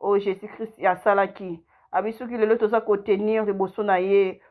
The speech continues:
kopusa na sa présence na ye à cause ya makila ya Yesu Christ.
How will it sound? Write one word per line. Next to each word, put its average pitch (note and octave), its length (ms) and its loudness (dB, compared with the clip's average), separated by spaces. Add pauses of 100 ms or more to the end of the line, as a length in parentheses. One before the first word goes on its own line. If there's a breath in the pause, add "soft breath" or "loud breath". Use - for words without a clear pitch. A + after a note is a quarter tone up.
kopusa A3 500 -6
na F#3+ 120 -4
sa G#3 180 2
présence G#3 500 -4
na G3 100 0
ye G#3 80 2
à G3+ 120 6
cause B3 460 0
ya G3+ 80 2
makila G3 460 -2
ya G3 120 2
Yesu G3 300 -4
Christ. F3+ 320 -14